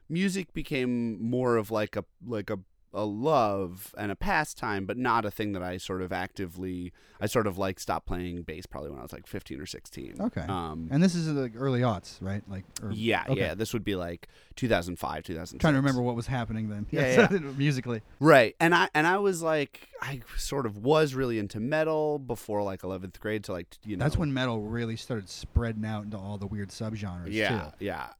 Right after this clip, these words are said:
Speaker 1: And then, and then really got into garage rock and rockabilly and surf, like, between tenth and eleventh grade, so, like, sixteen. Um,
Speaker 2: Yeah,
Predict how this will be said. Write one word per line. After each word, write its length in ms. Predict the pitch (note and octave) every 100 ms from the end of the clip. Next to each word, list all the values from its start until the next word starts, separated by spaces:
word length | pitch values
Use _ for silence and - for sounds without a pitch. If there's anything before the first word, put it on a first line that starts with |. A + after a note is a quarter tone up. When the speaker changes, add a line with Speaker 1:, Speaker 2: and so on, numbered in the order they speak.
| -
Speaker 1:
And 200 | B2 C3
then, 360 | C#3+ C#3 C3 A2+ -
and 260 | B2+ C3
then 320 | C#3+ D3+ D3+
really 300 | C#3 E3 F#3
got 240 | D3+ C#3 B2+
into 800 | A#2 A#2 - A#2+ A2+ G#2+ G2+ F#2+ - - _
garage 420 | A#2 A2+ G#2 G2+
rock 280 | G#2+ F#2+ F#2+
and 100 | F2
rockabilly 560 | G2+ G#2 - G#2 G2+ F#2
and 140 | F2
surf, 640 | - - A2 G#2 - - - - _ _ -
like, 500 | B2+ A#2+ A#2 A2 G2 A2+ A2+ A2
between 380 | A2+ - C#3+
tenth 240 | C3 B2 A2+
and 100 | G#2
eleventh 260 | G2 F#2
grade, 240 | - F2+ F2
so, 140 | F#2
like, 200 | E2 E2+
sixteen. 760 | - - - - F2 D2+ D#2 D#2+ _ - _ -
Um, 360 | G#2 F#2+ E2 D#3
Speaker 2:
Yeah, 240 | D3 A2+